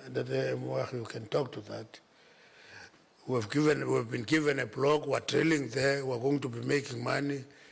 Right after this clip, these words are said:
uh, because we have a theoretical framework that we've developed,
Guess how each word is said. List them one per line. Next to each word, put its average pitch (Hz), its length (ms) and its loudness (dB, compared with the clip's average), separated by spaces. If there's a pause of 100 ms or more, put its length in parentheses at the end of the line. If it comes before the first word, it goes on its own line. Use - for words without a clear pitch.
(360)
uh, 135 120 2
because 147 800 2 (640)
we 139 280 4
have 143 340 4
a 147 120 2
theoretical 160 1080 2
framework 156 600 2
that 139 180 2
we've 127 220 2
developed, 127 600 0